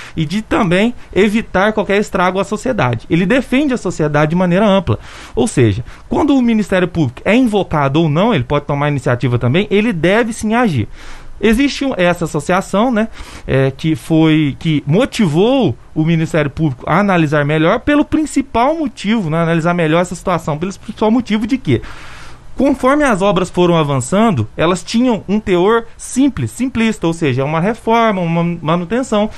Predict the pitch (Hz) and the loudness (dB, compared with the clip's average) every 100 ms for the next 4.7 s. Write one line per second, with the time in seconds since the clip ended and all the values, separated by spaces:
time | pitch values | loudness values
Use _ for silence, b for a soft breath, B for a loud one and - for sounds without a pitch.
0 | B 240 233 208 269 311 - 233 220 - | B -4 -2 0 2 0 0 -2 -2 -2
1 | 170 135 160 - 302 B B - 254 220 | 0 0 0 -2 -6 B B 0 2 4
2 | 247 240 240 233 185 B B B 165 170 | 2 4 4 2 0 B B B -4 2
3 | 165 175 202 214 208 254 233 247 240 220 | 2 4 4 4 4 2 2 0 0 0
4 | 226 226 226 285 226 175 | 2 2 0 0 0 0